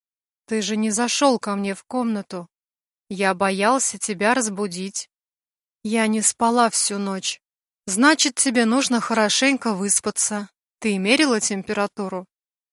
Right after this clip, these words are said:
Зачем? Я и так знаю, что у меня жар. Тем более, Иди ложись в кровать.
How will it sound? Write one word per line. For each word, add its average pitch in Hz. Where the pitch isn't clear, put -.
Зачем? 233
Я 220
и 196
так 240
знаю, 220
что -
у 214
меня 214
жар. 202
Тем 202
более, 214
Иди 202
ложись 226
в -
кровать. 190